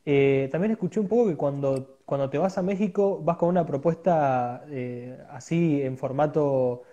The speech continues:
banda con, con mujeres. Eh, contame un poco cómo, cómo se da lo de México, que viene alguien, te lo ofrece, te escucharon tocar, eh,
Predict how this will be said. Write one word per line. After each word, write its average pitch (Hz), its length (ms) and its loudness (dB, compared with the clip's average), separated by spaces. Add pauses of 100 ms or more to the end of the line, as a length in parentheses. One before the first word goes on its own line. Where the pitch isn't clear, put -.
(140)
banda 156 420 4
con, 123 400 -4
con 120 140 -6
mujeres. 185 680 2 (360)
Eh, 131 480 -4
contame 156 260 0
un 202 60 -2
poco 220 180 4
cómo, 170 520 2
cómo 165 200 0
se 151 160 0
da 147 140 6
lo 131 120 2
de 123 60 0
México, 127 480 -8
que 151 340 -2 (300)
viene 165 340 0
alguien, 170 220 2
te 147 80 0
lo 135 60 2
ofrece, 160 480 -2
te 139 100 -10
escucharon 143 500 -6
tocar, 143 640 -2 (400)
eh, 120 400 -4